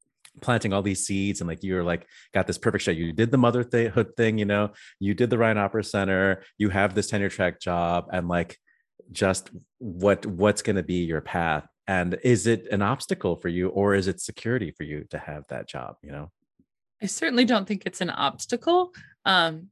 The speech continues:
Speaker 2: I think that some of the basis of it is security. Um,
Speaker 1: Mm-hmm.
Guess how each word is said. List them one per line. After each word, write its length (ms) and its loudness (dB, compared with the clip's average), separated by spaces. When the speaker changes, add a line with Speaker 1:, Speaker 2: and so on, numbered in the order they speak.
Speaker 2:
I 100 -2
think 240 0
that 160 0
some 320 4
of 80 2
the 100 -2
basis 540 -2
of 160 0
it 200 -2
is 420 -2
security. 800 0
Um, 140 -4
Speaker 1:
Mm-hmm. 140 -8